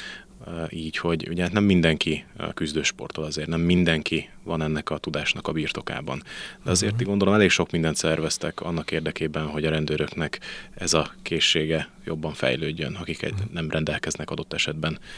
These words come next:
Speaker 1: ilyen tudással. Mik ezek a dolgok, amiket, amikkel ti tudjátok segíteni akár azokat a rendőröket, akik, ö,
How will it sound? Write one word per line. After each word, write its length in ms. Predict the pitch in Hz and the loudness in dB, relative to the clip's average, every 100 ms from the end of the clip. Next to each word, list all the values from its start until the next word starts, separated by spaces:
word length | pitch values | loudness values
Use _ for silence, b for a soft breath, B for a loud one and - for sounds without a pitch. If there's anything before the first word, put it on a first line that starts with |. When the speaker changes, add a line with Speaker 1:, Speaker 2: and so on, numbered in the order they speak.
| B - | B -8
Speaker 1:
ilyen 180 | 85 73 | -8 -6
tudással. 420 | 71 71 - 85 | -6 -2 0 2
Mik 140 | 123 | 2
ezek 220 | - - 78 | 0 0 -2
a 40 | |
dolgok, 300 | 78 76 - | -2 -2 -4
amiket, 340 | 78 - 73 - | -10 -10 -12 -12
amikkel 380 | 90 85 - 80 | -10 -8 -6 -8
ti 100 | - | -6
tudjátok 420 | - 80 80 - | -6 -6 -6 -4
segíteni 420 | - 78 80 78 78 | -4 -4 -4 -6 -6
akár 300 | 76 78 82 | -6 -4 -2
azokat 380 | 80 - - | -2 -4 -8
a 60 | - | -6
rendőröket, 600 | 80 78 78 78 82 - | -4 0 0 0 -4 -6
akik, 320 | - 80 - | -8 -8 -6
ö, 160 | 80 | -4